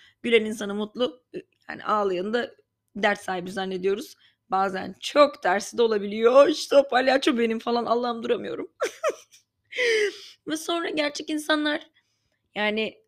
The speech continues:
reddedilirler. Herkes ama herkes reddedilir. Yani, e, şimdi size başka insanların reddedilme hikayelerini anlatmak istemiyorum. Eee, ama bildiğim,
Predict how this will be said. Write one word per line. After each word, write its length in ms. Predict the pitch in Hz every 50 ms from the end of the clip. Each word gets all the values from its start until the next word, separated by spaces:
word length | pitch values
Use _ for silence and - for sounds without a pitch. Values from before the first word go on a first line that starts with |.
| _ -
reddedilirler. 960 | 196 208 233 254 226 269 240 226 208 202 202 190 185 185 208 285 311 - - _ _ _ _ _ _ _ _ _ _ _ _ _ _ _ _ _ - _ _ _ _
Herkes 680 | - - - - 330 330 330 381 - - 240 220 220 -
ama 180 | 202 220 214 208
herkes 680 | - - 240 233 233 220 - - 208 202 196 190 -
reddedilir. 600 | 202 - 196 185 180 196 185 196 196 202 - - _ _ _ _ _ _ _ -
Yani, 200 | 196 208 202 -
e, 200 | - - - - -
şimdi 240 | - 233 233 233
size 200 | 233 - 262 220
başka 280 | 226 226 220 - - 247
insanların 400 | 247 240 - 247 240 240 240 226
reddedilme 400 | 226 220 233 214 233 233 233 233
hikayelerini 420 | 226 - 247 233 226 226 220 220 185
anlatmak 380 | 220 220 214 - 214 220 220
istemiyorum. 560 | - - - 233 226 220 202 196 208 226 359 - _ _ _ _ - _ _ _ _ _ _ -
Eee, 440 | 185 196 196 190 190 190 185 160 - -
ama 200 | 220 220 220 202
bildiğim, 480 | 202 208 214 208 226 233 233 233 -